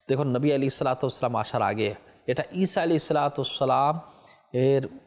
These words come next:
পরবর্তী সময়ের ঘটনা। তাহলে আজকে থেকে কত বছর আগে থেকে এই জিনিসগুলা, বুজুর্গানের দিনে সম্মান করার পদ্ধতি, রীতিনীতিগুলা কিন্তু আমরা অনেকে মনে করি, আহ, এগুলো নতুন, কিন্তু নতুন নয়।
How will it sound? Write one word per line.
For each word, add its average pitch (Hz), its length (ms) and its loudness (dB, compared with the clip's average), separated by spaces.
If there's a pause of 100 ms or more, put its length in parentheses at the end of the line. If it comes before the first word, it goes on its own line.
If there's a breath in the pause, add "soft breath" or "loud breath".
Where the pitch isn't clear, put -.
(160)
পরবর্তী 175 540 2
সময়ের 113 420 -4
ঘটনা। 95 360 -8 (400)
তাহলে 117 200 -2 (160)
আজকে - 220 -4
থেকে 123 240 0
কত 160 240 -2
বছর 139 400 0
আগে 101 200 0
থেকে 120 320 -2 (440 loud breath)
এই 110 100 2
জিনিসগুলা, 110 580 -2 (300 loud breath)
বুজুর্গানের 127 500 0
দিনে 120 180 0
সম্মান 120 400 -2
করার 113 240 0 (100)
পদ্ধতি, 104 400 -2
রীতিনীতিগুলা 107 580 -4
কিন্তু 123 200 -6
আমরা 117 280 -2
অনেকে 139 260 0
মনে 151 180 0
করি, 143 220 0
আহ, - 520 -12
এগুলো 110 340 0
নতুন, 95 320 -6
কিন্তু 107 220 -6
নতুন 104 460 -2
নয়। 85 120 -12